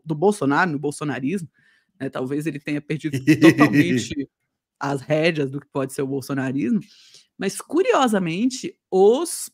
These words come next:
Speaker 1: bolsonaristas se sentem ameaçados em serem processados no S T F, preferiam ser processados na Justiça Comum, né? O que me leva aí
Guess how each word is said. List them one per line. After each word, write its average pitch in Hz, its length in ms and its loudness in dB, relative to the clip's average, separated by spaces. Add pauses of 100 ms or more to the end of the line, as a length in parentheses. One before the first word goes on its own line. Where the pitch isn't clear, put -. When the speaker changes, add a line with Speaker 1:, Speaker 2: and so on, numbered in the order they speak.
(160)
Speaker 1:
bolsonaristas 151 1040 -6
se - 160 -10
sentem 180 400 -6
ameaçados 190 720 -4
em 277 100 0
serem 214 300 -4
processados 214 580 -8
no 202 100 -6
S 196 160 -8
T - 80 -12
F, 156 400 -6
preferiam 151 560 -10
ser 156 280 -8
processados 135 580 -8
na 151 160 -8
Justiça 156 400 -12
Comum, 156 340 -6 (880)
né? 135 240 -6 (240)
O 190 120 -2
que - 180 -8
me 277 180 2
leva 214 800 2
aí 180 340 6